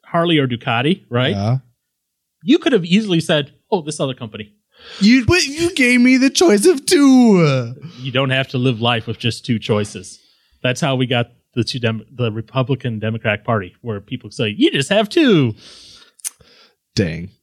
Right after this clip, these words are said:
Speaker 2: No, I don't think outside the box like that. Okay,
Speaker 1: <laughs>
Speaker 2: clearly. But, <sighs> well, now that I've already said that, I've already thrown myself under the bus. So,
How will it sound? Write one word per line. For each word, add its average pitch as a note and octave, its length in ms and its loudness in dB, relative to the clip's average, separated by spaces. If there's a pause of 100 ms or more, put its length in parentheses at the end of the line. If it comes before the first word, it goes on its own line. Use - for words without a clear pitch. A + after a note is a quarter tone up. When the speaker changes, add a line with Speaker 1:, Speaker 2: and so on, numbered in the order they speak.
(200)
Speaker 2:
No, B2+ 460 4
I C3 100 0
don't C#3 180 -2
think C3 220 0
outside A2 300 0
the G2+ 60 -8
box F#2 460 -6
like E2 220 -14
that. E2 240 -10
Okay, A#2 520 -2
Speaker 1:
<laughs> - 60 -14
Speaker 2:
clearly. D#3+ 500 2 (1300)
But, B2 380 2 (280)
<sighs> - 240 -16
well, A#2+ 200 0
now D3 200 0
that A#3+ 120 2
I've A3 80 2
already E3+ 140 6
said D#3 300 0
that, A2+ 280 2
I've C#3 120 0
already D3 200 6
thrown C3 260 0
myself A2+ 380 -4
under A2+ 160 0
the A2 80 -4
bus. G#2+ 440 -2
So, C3+ 640 2